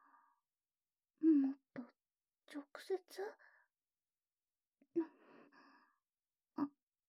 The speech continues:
そ、そうですよね。え、えっと、うん。じゃ、じゃあ、その、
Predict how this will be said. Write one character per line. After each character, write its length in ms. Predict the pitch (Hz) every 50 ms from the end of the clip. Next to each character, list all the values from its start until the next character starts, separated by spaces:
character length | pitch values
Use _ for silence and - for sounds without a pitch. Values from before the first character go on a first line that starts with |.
| _ - 277
そ、 160 | - - 285 - - _ _ _ _ _ _ _ _ _ _ _ _ _ _ _ _ _ _ 285 - - - 370 - -
そ 200 | - 359 359 359
う 40 |
で 140 | - 330 285
す 200 | - - - 254
よ 160 | 233 - - 220 - -
ね。 220 | 233 220 - - - - - - - - - - - - - - - _ _ _ _ _ _ _ _ _ _
え、 60 | - 254 277 - _ _ _ _ _ _ _ _ _ _ _ _ _ -
え 80 | 226
っ 60 | 220 - -
と、 100 | - 233 214 214 - - - - _ _ _ _ _ _ _ _ _ _ _ _ _ _ _ _ _ _ -
う 40 | 240
ん。 220 | 220 208 208 196 - - - - - - - - - - - - - - _ _ _ _ _ _ _ _ _ _ _ _ _ _ _ _ - - - 226
じ 100 | - 233
ゃ、 40 | - - - _ _ _ _ _ _ _ _ _ _ _ _ _ _ _ 247 - -
じ 100 | - 294 302
ゃ 20 |
あ、 400 | 320 320 302 277 240 240 240 - - _ _ _ _ _ _ _ _ _ _ _ _ _ - -
そ 200 | - - - 214
の、 160 | 196 190